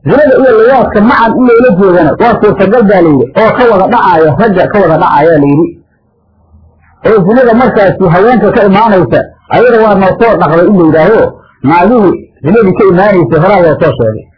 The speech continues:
Ee tanna in laga, laga dhigo waa suurtagala la yidhi, oo waa iska anfixi karaysa iyadani. Zinada iyo liwaad koo wada jira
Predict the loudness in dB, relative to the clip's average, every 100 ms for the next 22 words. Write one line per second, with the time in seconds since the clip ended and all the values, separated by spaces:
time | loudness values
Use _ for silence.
0 | _ _ _ _ _ _ -2 0 0 0
1 | 0 2 2 2 0 0 0 2 2 0
2 | 0 -2 0 0 2 2 2 2 0 0
3 | 0 0 0 -2 0 -2 -2 0 0 0
4 | 0 0 0 -4 -10 _ _ _ _ _
5 | _ -6 -2 0 0 0 0 2 2 2
6 | 0 -2 -2 0 0 0 0 -2